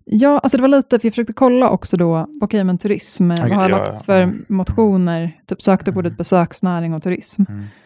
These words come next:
Speaker 1: men det var väldigt svårt att hitta liksom vad de andra partierna ville göra på grund av att det var ett parti då, eh, som hade motionerat om att bygga ett museum för svensk språks historia i, alltså, dels i Stockholms stad då, kanske i Sundbybergs stad, i,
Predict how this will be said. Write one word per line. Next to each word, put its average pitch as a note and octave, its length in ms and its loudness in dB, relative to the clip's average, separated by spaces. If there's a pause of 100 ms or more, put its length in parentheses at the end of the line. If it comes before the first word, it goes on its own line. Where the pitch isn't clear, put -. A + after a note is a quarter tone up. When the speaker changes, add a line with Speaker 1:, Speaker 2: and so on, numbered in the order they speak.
(360)
Speaker 1:
men G3 300 0
det F#3+ 60 0
var G#3 80 -2
väldigt G3+ 220 0
svårt F#3 380 0
att F#3 80 -8
hitta A3 520 -6
liksom F#3 260 -4
vad F3 80 0
de F3+ 80 -2
andra G#3 320 2
partierna F3+ 280 -4
ville F3+ 140 -2
göra G3+ 340 0
på F#3 120 -8
grund G3 360 2
av D#3+ 80 -2
att E3+ 100 -10
det F#3+ 60 -6
var G3+ 160 0
ett G3 120 -4
parti E3 360 -6
då, E3+ 260 -4 (300)
eh, E3+ 240 -4
som E3+ 280 0
hade E3 460 -4 (1040)
motionerat F#3 500 0
om E3 100 -6
att D#3+ 120 -12
bygga F3 380 -8 (400)
ett F#3 100 -10
museum F3+ 420 2
för E3+ 60 -10
svensk - 340 -2
språks - 300 -6
historia F3 520 0
i, E3+ 220 -2
alltså, F3 380 -2 (140)
dels G#3+ 280 0
i E3+ 60 2
Stockholms - 280 -10
stad G#3 300 0
då, G3 280 -2
kanske F3 200 -8
i E3 40 -10
Sundbybergs F#3 540 -4
stad, F#3 400 -6
i, E3+ 320 -4